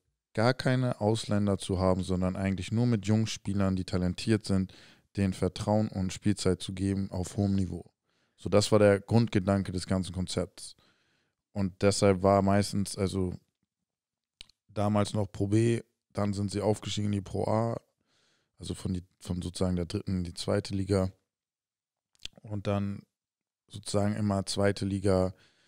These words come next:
wieder dritte, zweite, aber mit dem Gedanken so,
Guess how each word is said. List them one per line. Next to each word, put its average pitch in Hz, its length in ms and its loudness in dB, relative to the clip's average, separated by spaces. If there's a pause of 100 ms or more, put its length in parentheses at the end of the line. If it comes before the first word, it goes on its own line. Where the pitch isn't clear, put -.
(240)
wieder 92 200 2
dritte, 98 360 0
zweite, 92 560 0 (340)
aber 95 220 0
mit 95 220 0
dem 92 280 -2 (1400)
Gedanken 104 560 -2
so, 92 340 -2